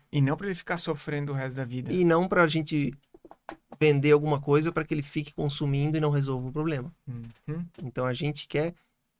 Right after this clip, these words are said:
Speaker 2: que a pessoa saia com o problema resolvido. Essa é a nossa meta. A nossa meta desde o início da empresa foi levar saúde sexual a todo o Brasil.
Speaker 1: Uhum.
Speaker 2: E hoje, depois de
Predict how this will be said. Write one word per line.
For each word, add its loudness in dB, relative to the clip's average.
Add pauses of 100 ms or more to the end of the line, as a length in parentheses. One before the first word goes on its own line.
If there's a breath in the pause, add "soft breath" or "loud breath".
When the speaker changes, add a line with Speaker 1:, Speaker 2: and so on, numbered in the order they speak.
(140)
Speaker 2:
que 0
a 0
pessoa -4
saia -2 (840)
com -8
o -12
problema 0
resolvido. -2 (1400)
Essa -4
é -2
a -2
nossa -4 (180)
meta. -4
A -6
nossa -2
meta -2
desde -4
o -4
início -4 (340)
da -2
empresa 0 (180 soft breath)
foi -4
levar 0
saúde 0
sexual -2
a -2
todo -4
o -2
Brasil. -2 (320)
Speaker 1:
Uhum. -16 (200)
Speaker 2:
E -2
hoje, 2
depois 0
de -4